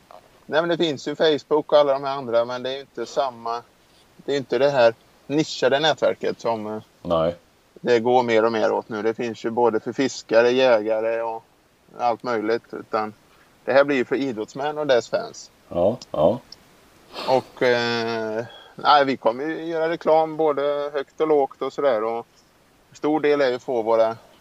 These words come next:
Speaker 1: såna här superusers att använda den och att vi driver,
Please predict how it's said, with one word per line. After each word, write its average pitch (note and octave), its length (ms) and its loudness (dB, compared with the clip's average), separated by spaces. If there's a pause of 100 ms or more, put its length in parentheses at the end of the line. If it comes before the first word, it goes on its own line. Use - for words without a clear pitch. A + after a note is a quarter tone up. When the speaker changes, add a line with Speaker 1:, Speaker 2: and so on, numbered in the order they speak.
(220)
Speaker 1:
såna A#2+ 120 -6
här G#2 80 -6
superusers G#2+ 760 -6
att A2+ 60 4
använda G#2+ 460 2
den D#3+ 260 2
och C3+ 220 0 (220)
att B2+ 220 -2
vi A#2 140 -2
driver, G#2+ 640 -2